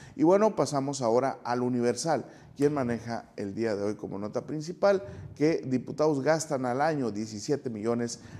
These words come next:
en pago de peaje. Ahí está. También le sacan cuentas sobre aviones, también le sacan cuentas sobre la dieta, también le sacan, eh,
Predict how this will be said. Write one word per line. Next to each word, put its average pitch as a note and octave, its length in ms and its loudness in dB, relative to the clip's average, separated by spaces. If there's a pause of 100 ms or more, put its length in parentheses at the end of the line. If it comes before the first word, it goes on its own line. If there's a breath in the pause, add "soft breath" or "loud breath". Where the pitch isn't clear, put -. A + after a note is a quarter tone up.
(100)
en G#2+ 260 -4
pago A#2 540 2
de A2 220 2
peaje. F#2 720 -4
Ahí G#2 140 -2
está. - 760 4
También A2 320 0
le A#2 80 2
sacan A#2 320 -2
cuentas A2 340 0
sobre G2+ 260 0
aviones, B2 460 4
también G#2 260 -4
le G#2 60 -6
sacan G2 340 -8
cuentas G2+ 300 -4
sobre F#2+ 260 -4
la F#2+ 120 -2
dieta, A#2+ 480 4 (240 loud breath)
también G#2 280 -2
le G2+ 80 -4
sacan, G2+ 500 -6 (160)
eh, F2+ 420 -4